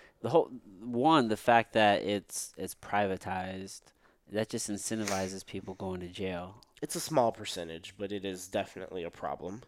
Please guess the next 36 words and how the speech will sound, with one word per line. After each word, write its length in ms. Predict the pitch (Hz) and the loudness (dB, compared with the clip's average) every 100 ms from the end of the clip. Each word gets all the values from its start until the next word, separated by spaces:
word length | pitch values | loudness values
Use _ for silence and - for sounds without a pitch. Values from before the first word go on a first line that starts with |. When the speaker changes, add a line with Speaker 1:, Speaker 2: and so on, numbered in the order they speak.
| _ | _
Speaker 1:
Right. 300 | 135 123 101 | 6 6 8
I 80 | 113 | 4
mean, 420 | 127 120 117 101 101 | 4 4 2 -2 0
it's, 240 | 135 - - | 0 0 -4
it, 220 | 127 123 | -4 -4
it, 220 | 131 139 - | -4 -4 0
it's 160 | 147 | 0
just, 240 | 170 151 - | 2 0 -2
it's 180 | - 123 | -2 -2
just 160 | 120 - | -2 -2
one 240 | 104 104 | 0 2
element, 520 | 92 98 95 92 82 - | 2 0 0 -4 -8 -6
right, 260 | 95 101 - | -2 -2 -2
to, 40 | |
to 60 | 139 | -2
a 20 | |
Speaker 2:
Absolutely. 340 | 123 110 107 98 | 0 0 0 0
Speaker 1:
bigger 260 | 101 95 | 0 0
issue, 380 | 95 95 - 73 | -2 -4 -6 -4
right? 140 | 117 98 | -2 0
Speaker 2:
Absolutely. 360 | 113 98 85 - - - | -2 -6 -10 -14 -18 -2
Speaker 1:
And 240 | 123 127 | 0 6
then 600 | 131 135 127 120 117 110 - _ _ _ _ _ _ _ _ _ _ | 8 8 8 8 6 0 -8 _ _ _ _ _ _ _ _ _ _
it's, 480 | - 135 - - - _ _ _ _ _ _ _ _ _ - | 2 2 2 -4 -6 _ _ _ _ _ _ _ _ _ -4
it's 200 | 131 123 | -4 -2
shown 1080 | - - - 139 143 127 117 107 107 104 104 | -4 -2 4 6 8 8 6 4 0 -4 -4
that 580 | 104 101 101 98 98 - - _ _ _ _ _ _ _ _ | 4 6 6 4 2 0 -8 _ _ _ _ _ _ _ _
the, 380 | 90 107 117 110 | -18 0 2 2
the 160 | 104 104 | 0 -2
disproportionate 1040 | 101 135 - - - 113 117 113 - 107 | 2 2 2 -6 -10 -2 2 2 0 -2
amount 240 | 101 98 95 | 0 0 -2
of 60 | - | -4
people 260 | 101 101 | -6 -6
of 80 | 95 | -8
color 340 | - 101 98 95 | -2 0 0 -2
that, 140 | 92 | -6